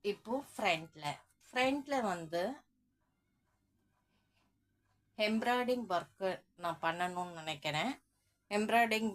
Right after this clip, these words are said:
ஒர்க் பண்ணும்போது நம்ம வந்து அளவு ஃபஸ்ட்டு எடுத்துக்கலாம். ஃபைவ் இன்ச்சஸ், இங்கே த்ரீ அண்ட் ஹாஃப் இன்ச்சஸ், இங்கே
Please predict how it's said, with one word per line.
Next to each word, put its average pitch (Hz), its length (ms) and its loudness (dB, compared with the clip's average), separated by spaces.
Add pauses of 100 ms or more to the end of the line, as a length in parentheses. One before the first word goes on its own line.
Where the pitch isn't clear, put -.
ஒர்க் 175 180 -4 (140)
பண்ணும்போது 185 600 -2 (340)
நம்ம 185 300 -4
வந்து 175 220 -18 (420)
அளவு 165 260 -4
ஃபஸ்ட்டு 175 380 -6
எடுத்துக்கலாம். 175 580 -4
ஃபைவ் 180 240 0 (120)
இன்ச்சஸ், 190 440 -4 (2000)
இங்கே 196 240 -10 (140)
த்ரீ 196 140 -2 (100)
அண்ட் 170 160 -4
ஹாஃப் 165 240 -6
இன்ச்சஸ், 180 440 -20 (3250)
இங்கே 220 300 -6